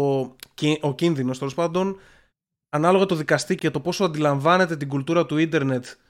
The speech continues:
και τις τσόντες και όλα αυτά, να, να είναι πολύ ακραία η ποινή του, μπορεί να είναι πολύ ελαφριά. Είναι πολύ ρευστά τα πράγματα. Δεν μπορούμε να βγάλουμε συμπεράσματα ακόμα. Ε,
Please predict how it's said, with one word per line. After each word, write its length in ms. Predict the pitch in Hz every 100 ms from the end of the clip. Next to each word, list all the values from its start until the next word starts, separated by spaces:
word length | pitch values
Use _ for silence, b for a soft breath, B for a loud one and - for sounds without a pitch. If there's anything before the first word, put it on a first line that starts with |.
| _ _ _
και 140 | 143
τις 380 | 131 - 139 -
τσόντες 360 | - 170 165 139
και 80 |
όλα 120 | 165 151
αυτά, 520 | - 147 156 185 - _ _
να, 480 | 147 147 143 143 139
να 120 | 143 151
είναι 100 | 175
πολύ 260 | 165 170
ακραία 280 | 175 143 135
η 60 | 127
ποινή 320 | 127 127 156
του, 240 | 185 185
μπορεί 300 | 156 156 165
να 120 | 170
είναι 120 | 165 160
πολύ 160 | 156
ελαφριά. 520 | 156 143 139 127 113 - _ _ _ _ _
Είναι 180 | - 160
πολύ 200 | 151 160
ρευστά 280 | 165 160 127
τα 100 | 117
πράγματα. 500 | 117 117 117 113 120 -
Δεν 120 | 139
μπορούμε 200 | 147 147
να 60 |
βγάλουμε 260 | 120 117 113
συμπεράσματα 480 | 117 117 110 110 107
ακόμα. 360 | 104 110 110 113 B B B B B B _ _ _ _ _
Ε, 1000 | - 131 123 120 123 120 120 117 113 107